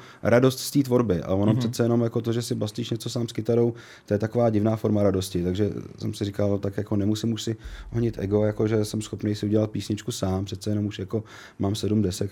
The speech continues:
Speaker 1: který jsem takhle dělal. Nemusím se honit za autorskýma honorářema, prostě ta radost z té tvorby, aby vydržela, to je prostě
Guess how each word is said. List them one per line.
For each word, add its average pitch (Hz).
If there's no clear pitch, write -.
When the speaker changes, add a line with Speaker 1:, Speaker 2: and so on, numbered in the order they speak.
Speaker 1:
který 95
jsem 104
takhle 104
dělal. 92
Nemusím 101
se 110
honit 107
za 98
autorskýma 104
honorářema, 98
prostě 98
ta 107
radost 98
z -
té 110
tvorby, 98
aby 101
vydržela, 98
to 98
je 95
prostě 104